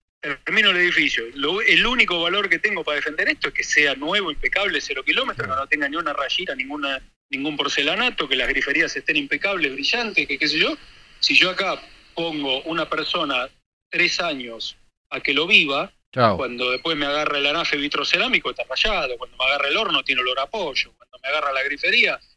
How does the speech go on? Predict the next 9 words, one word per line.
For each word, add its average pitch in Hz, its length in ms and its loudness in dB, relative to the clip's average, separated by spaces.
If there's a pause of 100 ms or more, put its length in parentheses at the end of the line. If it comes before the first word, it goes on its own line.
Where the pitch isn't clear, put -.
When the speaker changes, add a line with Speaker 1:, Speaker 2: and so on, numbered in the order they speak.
(100)
Speaker 1:
y 156 240 -2
viste, 143 280 0
al, 120 180 -2
al 127 280 -2
cromado 151 500 0
alguna 131 280 0
raya 190 280 -2
le 127 80 -8
hicieron, 180 480 0